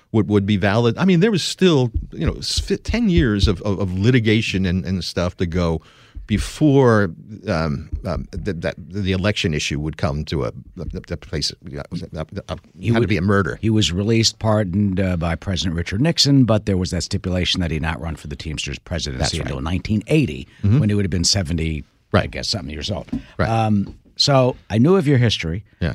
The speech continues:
Speaker 2: uh, and we're covering mob stuff here at Fox News. And
Speaker 1: Uh-huh.
Speaker 2: one day I go, uh, to you, "Ed,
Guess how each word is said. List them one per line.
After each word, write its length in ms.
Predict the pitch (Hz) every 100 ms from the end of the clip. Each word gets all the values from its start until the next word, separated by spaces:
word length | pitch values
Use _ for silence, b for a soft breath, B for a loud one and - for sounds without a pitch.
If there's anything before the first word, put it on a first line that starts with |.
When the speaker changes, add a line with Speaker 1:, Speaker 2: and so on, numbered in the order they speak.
| -
Speaker 2:
uh, 400 | 101 98 95 92 87
and 160 | 95
we're 120 | 107 120
covering 340 | 135 147 135
mob 220 | 110 104
stuff 320 | - 82 90 90
here 140 | 87
at 100 | 80
Fox 280 | 85 73 -
News. 420 | 65 62 98 -
And 100 | 92
Speaker 1:
Uh-huh. 80 | 123
Speaker 2:
one 140 | 113
day 220 | 110 107
I 40 | 98
go, 320 | 92 95 92
uh, 220 | 92 85
to 120 | -
you, 160 | 87 90
"Ed, 320 | 156 - -